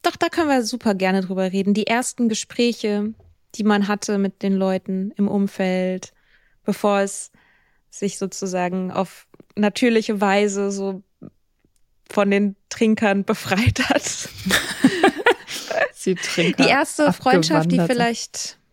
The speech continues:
Speaker 1: verloren gegangen ist.
Speaker 2: Und die erste, die dazugekommen ist.
Speaker 1: Oh ja.
Speaker 2: Ja,
Speaker 1: Ja.
Speaker 2: stimmt. Familiengespräche.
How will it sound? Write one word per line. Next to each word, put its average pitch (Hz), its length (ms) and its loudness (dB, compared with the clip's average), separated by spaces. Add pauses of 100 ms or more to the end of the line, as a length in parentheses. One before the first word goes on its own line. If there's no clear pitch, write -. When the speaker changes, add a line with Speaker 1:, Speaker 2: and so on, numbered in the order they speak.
(220)
Speaker 1:
verloren 233 440 0
gegangen 233 500 -2
ist. 226 360 -8 (960)
Speaker 2:
Und 202 200 0
die 185 80 2
erste, 165 260 -4
die 175 80 -2
dazugekommen 240 720 -2
ist. - 240 -18 (540)
Speaker 1:
Oh 392 220 -10
ja. 208 240 -4 (680)
Speaker 2:
Ja, 226 240 -2
Speaker 1:
Ja. 226 240 -2
Speaker 2:
stimmt. - 540 -4 (1300)
Familiengespräche. 214 1600 -4